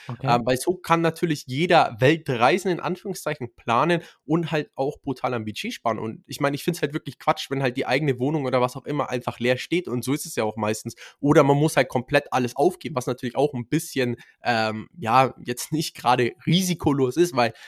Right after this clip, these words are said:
Speaker 2: was ist wirklich, ähm, wenn man wieder zurück ist, wa-, was ist mit der eigenen, ähm, Wohn- und Lebenssituation? Und ja, genau, das war auf jeden Fall so der Gedanke von mir.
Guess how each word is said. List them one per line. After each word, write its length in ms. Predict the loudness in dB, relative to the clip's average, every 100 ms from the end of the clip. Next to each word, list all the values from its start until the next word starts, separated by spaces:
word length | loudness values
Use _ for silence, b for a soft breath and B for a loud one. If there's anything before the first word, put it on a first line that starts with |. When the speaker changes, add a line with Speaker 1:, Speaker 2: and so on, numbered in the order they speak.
| B
Speaker 2:
was 220 | 0 2
ist 160 | 2 0
wirklich, 460 | 2 2 2 -2 0
ähm, 640 | 2 2 0 -2 -6 -6 0
wenn 120 | 2
man 160 | 2 2
wieder 200 | 0 0
zurück 320 | -2 -4 -2
ist, 180 | -6 -2
wa-, 220 | -2 0
was 160 | -2
ist 120 | -2 -4
mit 120 | 0
der 80 | 0
eigenen, 340 | 0 0 -2
ähm, 320 | -2 -4 -2
Wohn- 220 | -2 0
und 160 | -2 -2
Lebenssituation? 760 | -2 -4 -6 -8 -10 -6 -8 -8 B B B
Und 300 | -2 0 4
ja, 240 | 4 2
genau, 220 | -2 -2
das 180 | -2 -2
war 80 | 0
auf 140 | 0
jeden 100 | 0
Fall 140 | -4 -4
so 100 | -4
der 140 | -8
Gedanke 280 | -8 -10 -10
von 140 | -14
mir. 160 | -14 -14